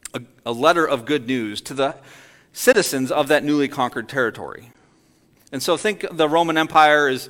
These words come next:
is doing its Roman Empire thing and it's conquering new lands. If you were in that conquered, newly conquered territory, your people, your village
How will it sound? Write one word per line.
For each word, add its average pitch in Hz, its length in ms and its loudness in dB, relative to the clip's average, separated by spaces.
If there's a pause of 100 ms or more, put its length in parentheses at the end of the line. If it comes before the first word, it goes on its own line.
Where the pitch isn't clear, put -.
(200)
is 117 140 -8
doing 147 460 -2
its - 320 -8 (200)
Roman 139 340 -2
Empire 131 360 2
thing 131 280 -4
and 117 80 -8
it's 113 100 -12
conquering 147 420 -2
new 131 180 -4
lands. 113 500 -4 (960)
If 131 100 -6
you 196 100 -4
were 202 120 2
in 175 80 0
that 165 160 2
conquered, 160 380 0 (120)
newly 170 420 -4
conquered 160 300 -4
territory, 139 360 -2
your 190 280 2
people, 196 640 -4
your 175 100 0
village 139 560 0